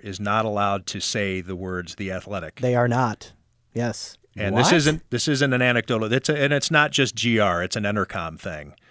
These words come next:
Speaker 3: Wow.
Speaker 1: But they, they will say. In fact, Mike Russo had a big story just last week in which the Minnesota Wild fired its general manager after one season, and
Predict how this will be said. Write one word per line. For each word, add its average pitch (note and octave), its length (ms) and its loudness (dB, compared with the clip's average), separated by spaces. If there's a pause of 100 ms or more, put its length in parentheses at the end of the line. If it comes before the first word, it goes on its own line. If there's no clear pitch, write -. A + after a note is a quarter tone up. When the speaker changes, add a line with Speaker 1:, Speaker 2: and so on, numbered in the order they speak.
(100)
Speaker 3:
Wow. E2+ 240 -4
Speaker 1:
But A2+ 240 4
they, A#2 420 4
they A2+ 180 0
will A2+ 120 0
say. G2+ 540 0
In F#2+ 140 -8
fact, G#2 240 -2
Mike G#2 240 0
Russo G2+ 400 0
had G2 120 -4
a F#2 40 -6
big G2 220 -6
story G2 400 -2
just G2+ 220 -6
last G2 260 -4
week A#2+ 260 0
in G2+ 80 -2
which G2+ 240 -2
the G#2 80 -8
Minnesota G2+ 400 -4
Wild G#2 400 0
fired A2+ 380 2
its F#2+ 100 -4
general G#2 280 -2
manager G#2 400 0
after G2 200 -2
one G2 200 -4
season, G#2 600 -2 (560)
and A2+ 560 4